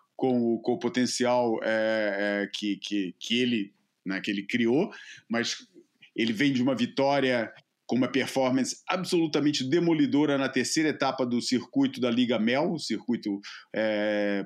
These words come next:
profissional português, que continua sendo o único circuito do mundo, é, em atividade, já teve três etapas. Ele teve uma, uma performance avassaladora, que, no, no,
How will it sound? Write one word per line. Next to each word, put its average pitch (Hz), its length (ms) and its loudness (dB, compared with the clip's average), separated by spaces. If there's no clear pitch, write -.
profissional 107 480 -2
português, 117 680 0
que - 100 -4
continua 151 400 2
sendo 143 220 2
o 143 80 4
único 165 180 2
circuito 135 520 0
do 123 100 4
mundo, 123 420 4
é, 110 320 0
em 120 100 2
atividade, 113 680 0
já 127 60 -2
teve 107 200 -2
três 123 260 0
etapas. 131 560 -2
Ele 117 480 2
teve 117 200 0
uma, 123 280 2
uma 120 260 -2
performance 127 600 -2
avassaladora, 143 1040 0
que, 92 420 -10
no, 107 320 0
no, 107 520 -2